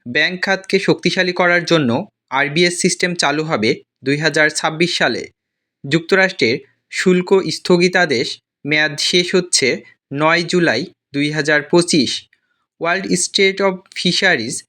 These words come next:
and Aquaculture দুই হাজার চব্বিশ প্রতিবেদনে মিঠা পানির মাছ আহরণে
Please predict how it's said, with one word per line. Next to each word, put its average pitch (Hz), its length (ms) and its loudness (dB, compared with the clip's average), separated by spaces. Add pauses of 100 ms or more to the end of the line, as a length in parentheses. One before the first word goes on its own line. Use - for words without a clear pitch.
(260)
and 131 240 -2 (200)
Aquaculture 175 760 0 (120)
দুই 147 120 2
হাজার 151 340 0
চব্বিশ 170 480 2
প্রতিবেদনে 160 600 0 (420)
মিঠা 160 260 -4
পানির 185 300 -2
মাছ 156 280 0
আহরণে 156 460 2